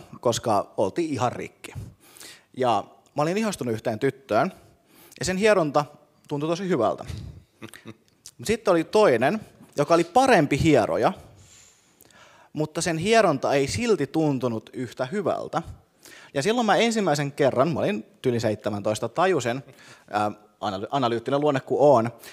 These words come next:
että aivan, se ei ole pelkästään se kosketus, vaan myös se merkitys sillä kosketuksella.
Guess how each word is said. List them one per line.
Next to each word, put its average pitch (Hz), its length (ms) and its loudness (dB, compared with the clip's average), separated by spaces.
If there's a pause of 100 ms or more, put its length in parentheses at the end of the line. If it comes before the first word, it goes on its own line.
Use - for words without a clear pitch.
(120)
että - 300 -4
aivan, 160 440 4
se 147 80 4
ei 147 40 6
ole 151 40 0
pelkästään 202 640 0
se 143 80 -4
kosketus, - 880 -2
vaan 139 200 4
myös 151 260 2
se 165 80 0
merkitys 170 640 0
sillä 104 160 -10
kosketuksella. - 880 -10